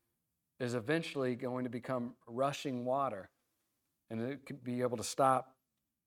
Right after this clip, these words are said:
Ahab's chariot from being able to leave. So he says, "Go ahead and let Ahab know, you better get out of here." And in a little while, the heavens grew black with clouds and wind,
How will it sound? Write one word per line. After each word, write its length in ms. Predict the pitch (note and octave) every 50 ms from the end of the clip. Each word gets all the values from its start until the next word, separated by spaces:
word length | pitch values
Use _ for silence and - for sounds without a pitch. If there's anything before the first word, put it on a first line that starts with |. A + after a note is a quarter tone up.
| _ _ _ _ _ _ _ _ _ _ _ _ _ _ _ _ _ -
Ahab's 420 | B2+ B2+ B2+ C#3 B2 A2 - -
chariot 560 | - - D3+ D#3+ D#3+ D3+ C3 A#2+ A#2+ - - -
from 140 | A#2 A2+
being 180 | A2+ A#2+ A2+ A#2
able 180 | A#2 A2 G#2+ G#2+
to 100 | A2 A2
leave. 360 | A2+ B2 C#3+ C3+ G#2+ F2+ - _ _ _ _ _ _ _ _ _ _ _ _ _
So 220 | - - - A#2+
he 80 | A#2 A2+
says, 240 | - - A#2+ A2+ G#2
"Go 240 | - B2+ A#2+ A#2+ B2
ahead 80 | A#2+
and 100 | A2+ A#2
let 160 | A#2 A#2 A2
Ahab 480 | A2 B2 A#2 A#2 A#2 A2+ A#2 A#2+ A2 G#2
know, 320 | A2 A#2+ C3 B2+ A#2+ A#2
you 100 | A2+ G#2+
better 200 | G#2+ A#2 A2+ A2+
get 160 | A2 G#2+ A2+ A#2
out 180 | B2 C3 A#2+
of 60 | G#2+
here." 200 | G2 G2+ F#2+ F2 - _ _ _ _ _ _ _ _ _ _ _ _ _ _ _ _ _ _ _ _ _ _ _ _ _ _ _
And 120 | - B2+ C3+
in 140 | C3 C3 C3+
a 100 | B2 A#2+
little 260 | B2+ D3+ F3+ G#3 F#3
while, 500 | D3 B2+ A#2+ A#2 A#2 A#2 A#2+ B2+ - - _ _ _ _ _ _ _ _ _ _ _ _ _ _ _
the 80 | - G#2+
heavens 400 | A2 C#3 D3+ D#3+ F3+ F3 D#3 -
grew 220 | - D3 D3+ D#3+
black 380 | D#3+ C#3 C#3 C3 B2+ C3+ C3+ -
with 120 | D#3+ D3
clouds 500 | - - C3 A#2 A#2 A2+ A2+ A2+ A2+ - - -
and 200 | B2+ C3 C3 B2
wind, 380 | A#2 A2+ A2 G#2+ A2 A2 -